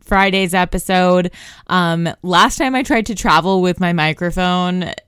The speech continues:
shit hit the fan. My microphone was destroyed. So I'm actually putting it in my checked luggage this time and hoping for the best. Keep your fingers crossed for me. Um, today we have two mini stories for you guys and then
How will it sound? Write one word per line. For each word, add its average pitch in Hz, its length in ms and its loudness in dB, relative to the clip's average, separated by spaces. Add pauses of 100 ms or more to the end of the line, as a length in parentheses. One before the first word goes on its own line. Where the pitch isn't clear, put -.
(120)
shit 196 300 -2
hit 208 200 -2
the 208 80 -10
fan. 175 380 0
My 180 140 -2
microphone 175 580 -4
was 165 200 -4
destroyed. 180 800 0
So 208 140 -2
I'm 180 140 0
actually 190 320 0
putting 202 220 0
it 180 80 -2
in 110 60 -6
my 170 120 0
checked 208 460 -4
luggage 196 360 -4
this 196 240 -6
time 180 320 -2
and 165 140 -4
hoping 165 480 -2 (340)
for 175 120 -6
the 165 80 -2
best. - 560 -4
Keep 196 240 -4
your 208 120 4
fingers 180 360 -2
crossed 160 280 0
for 160 160 -4
me. 151 280 -4 (480)
Um, 208 440 0 (140)
today 226 360 2
we 262 160 2
have 185 340 0 (120)
two 240 580 -2
mini 196 240 -2
stories 180 380 -2
for 190 100 -6
you 180 160 0
guys 170 520 0 (100)
and 180 260 -2
then 175 260 -4